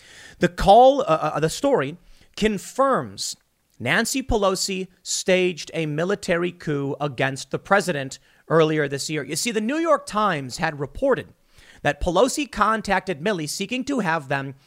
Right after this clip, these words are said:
disregard orders from the president, but they say it did not happen.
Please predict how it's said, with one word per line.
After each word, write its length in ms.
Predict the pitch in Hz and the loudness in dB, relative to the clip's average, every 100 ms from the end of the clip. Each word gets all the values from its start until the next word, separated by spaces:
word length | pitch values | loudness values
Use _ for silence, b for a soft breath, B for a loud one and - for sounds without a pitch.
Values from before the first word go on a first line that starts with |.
| B B 120 | B B -4
disregard 840 | 170 269 - 254 214 196 170 160 175 | 0 0 -2 -6 0 2 4 2 0
orders 400 | 170 165 151 151 | 0 2 -2 -6
from 200 | - 120 | -8 -8
the 80 | 139 | -6
president, 580 | - 269 180 123 95 B B B B | 0 0 0 -8 -14 B B B B
but 200 | 170 175 | 0 2
they 120 | 214 | 2
say 300 | 202 254 247 | 2 2 0
it 380 | 254 262 262 165 | -2 -8 -10 -4
did 240 | 226 180 | -2 -2
not 360 | 175 180 151 - | -2 -2 -2 -8
happen. 560 | - 240 - 143 98 | -6 -4 -2 -4 -6